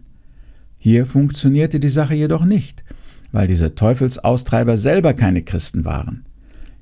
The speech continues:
Vielmehr fielen diese bösen Geister über die Männer her, rissen ihnen die Kleider vom Leib und schlugen sie blutig.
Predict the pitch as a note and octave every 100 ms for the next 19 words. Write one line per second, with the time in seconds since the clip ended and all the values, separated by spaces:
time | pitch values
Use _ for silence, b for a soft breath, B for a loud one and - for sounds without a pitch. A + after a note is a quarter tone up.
0 | b - B2+ A#2 G#2+ - C3+ B2+ A#2 G2+
1 | G2 G#2+ G#2 G2+ F#2+ G2+ - G#2+ G2+ F#2+
2 | F#2 F2+ E2+ F#2+ D#3 G3+ - b b b
3 | b A#2+ C#3+ A#2+ G#2 F2 D2+ - - A2
4 | D#3+ D3+ C#3+ B2+ A2 A2 - - G2 -
5 | A2 A2 A2 A#2 G2+ A#2+ A2 - D#2+ -